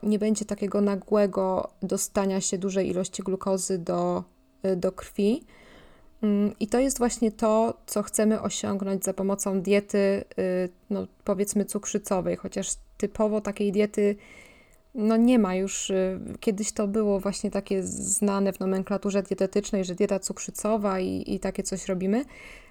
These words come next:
Teraz po prostu mówi się bardziej, że jest to dieta o niskim indeksie glikemicznym. I indeks glikemiczny, czyli właśnie kolejna rzecz, którą będziemy wprowadzać, e,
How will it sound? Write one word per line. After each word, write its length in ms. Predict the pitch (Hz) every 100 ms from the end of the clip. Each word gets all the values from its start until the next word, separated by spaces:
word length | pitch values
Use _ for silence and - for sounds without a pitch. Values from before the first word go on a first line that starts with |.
| - 233 220
Teraz 300 | 277 262 -
po 120 | 247
prostu 320 | 233 240 -
mówi 220 | 233 220
się 140 | 220 214
bardziej, 340 | 214 208 208
że 100 | 196
jest 160 | 202 202
to 100 | 196
dieta 400 | 196 208 208 -
o 100 | 196
niskim 400 | 196 202 - 196
indeksie 340 | 190 190 -
glikemicznym. 760 | 190 185 190 170 156 - - - -
I 280 | 196 202 220
indeks 300 | 226 220 202
glikemiczny, 640 | 202 226 214 220 - 220
czyli 300 | 208 208 208
właśnie 520 | 208 214 - 208 202 202 _ _ -
kolejna 500 | 226 220 220 214 208
rzecz, 200 | 214 -
którą 300 | - 202 196
będziemy 360 | 202 202 196
wprowadzać, 800 | 202 - 196 208 202 196 - -
e, 280 | 190 190